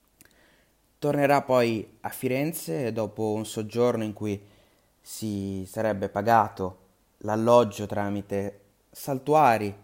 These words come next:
lavori come orafo, e a Firenze sarà utilizzato come un moderno consulente per i vari cantieri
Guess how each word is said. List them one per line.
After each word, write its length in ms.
lavori 640
come 220
orafo, 500
e 100
a 60
Firenze 340
sarà 180
utilizzato 540
come 440
un 160
moderno 560
consulente 720
per 140
i 60
vari 500
cantieri 800